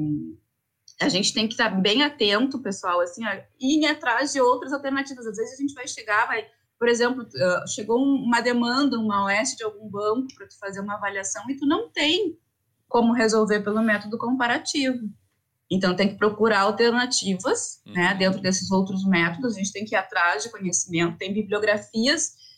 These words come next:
Speaker 1: que tão aí pra isso também, pra auxiliar. E a gente, a, a, né, a, encontrar alternativas pra fazer essas avaliações que são um pouquinho mais complexas e que a gente tem uma quantidade menor de dados pra trabalhar também.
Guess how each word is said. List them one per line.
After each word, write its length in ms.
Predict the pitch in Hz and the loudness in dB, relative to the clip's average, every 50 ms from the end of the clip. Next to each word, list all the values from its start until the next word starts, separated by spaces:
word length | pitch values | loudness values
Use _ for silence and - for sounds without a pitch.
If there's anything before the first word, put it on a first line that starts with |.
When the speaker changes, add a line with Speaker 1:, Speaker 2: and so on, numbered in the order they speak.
| _ | _
Speaker 1:
que 140 | - 240 - | -4 -4 0
tão 240 | - 240 226 220 233 | 2 4 4 4 4
aí 280 | 208 202 196 208 202 - | 4 4 2 0 0 -2
pra 200 | - 202 196 190 | -2 0 2 2
isso 320 | 190 190 220 - - - | 2 2 0 0 -4 -8
também, 500 | - 226 220 220 175 170 165 165 165 - - _ _ _ _ _ | -6 -2 0 2 2 2 2 0 -2 -6 -10 _ _ _ _ _
pra 120 | - 196 | 0 2
auxiliar. 760 | 190 185 196 - - - 196 202 185 170 165 180 - - - - _ _ _ _ _ - | 4 4 2 2 0 0 0 2 2 2 4 2 2 0 -4 -10 _ _ _ _ _ 0
E 160 | 262 285 294 | 2 4 4
a 100 | 294 302 | 4 2
gente, 380 | 294 294 269 262 277 - - | 2 2 2 2 0 0 -2
a, 80 | 311 320 - - - - - - - 202 | -4 -8 -8 -6 -2 -2 -2 0 -2 -2
a, 20 | |
né, 180 | 208 196 196 208 | -2 0 0 2
a, 460 | 233 254 - - - 190 190 190 190 | 2 2 0 -2 -4 -6 -4 -4 -4
encontrar 560 | - 220 214 220 220 220 220 202 190 208 214 - | -4 -4 -4 -2 -4 -4 -2 -2 -2 -2 0 0
alternativas 1040 | 220 214 214 214 220 214 214 214 208 208 208 - 208 190 185 202 214 214 - - _ _ - | 0 0 0 -2 -6 -10 -8 -8 -10 -10 -10 -10 -8 -8 -6 -4 -4 -6 -6 -8 _ _ -6
pra 200 | 202 202 208 208 | -4 -4 -4 -6
fazer 220 | - 214 202 185 | -8 -8 -4 -4
essas 240 | 180 185 190 185 196 | -4 -4 -4 -8 -8
avaliações 440 | 196 202 202 196 190 - 180 175 - | -8 -6 -4 -4 -4 -2 -4 -4 -4
que 80 | - | -4
são 180 | - - 208 214 | -6 -4 -4 -4
um 80 | 214 | -4
pouquinho 420 | - 247 - - - 233 269 349 359 | -4 -6 -10 -6 -2 0 0 2 2
mais 220 | 302 233 226 226 | 2 0 0 -2
complexas 680 | - 220 214 214 - 185 175 175 175 - - - 277 - - - - - - | -4 -6 -6 -4 0 0 0 0 0 -4 -6 -8 -8 -8 -10 -14 -20 -14 -10
e 60 | - 208 | -4 0
que 100 | 202 254 | 2 2
a 60 | 254 | 4
gente 380 | 247 247 247 254 262 294 - | 4 2 2 2 2 0 0
tem 400 | - - 214 220 254 302 - - _ - | 2 2 4 4 4 2 0 -4 _ 2
uma 160 | 233 233 240 | 4 4 4
quantidade 600 | - 233 226 240 - 233 208 208 196 196 190 220 | 4 4 4 4 2 2 0 0 0 2 2 4
menor 340 | 214 214 214 202 196 196 196 | 4 4 4 4 4 2 0
de 140 | - 202 196 | -4 -4 -2
dados 360 | 202 190 190 214 240 - - | 0 2 2 0 0 -4 -8
pra 140 | - - 165 | -10 -12 -14
trabalhar 360 | - - 147 139 - - 127 | -14 -14 -14 -12 -10 -8 -8
também. 260 | 127 - 135 - - | -8 -8 -10 -16 -16